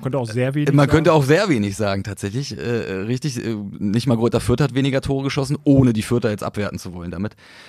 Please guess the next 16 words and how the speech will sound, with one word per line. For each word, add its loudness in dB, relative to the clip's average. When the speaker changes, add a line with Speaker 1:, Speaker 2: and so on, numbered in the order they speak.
Speaker 2:
Ähm, 6
die -4
Frage 4
ist, -6
kann 2
Max -2
Kruse 0
eben 2
zum -4
Beispiel 0
auch -2
mit 2
Lukas 0
Metscher 0
oder 2
mit 0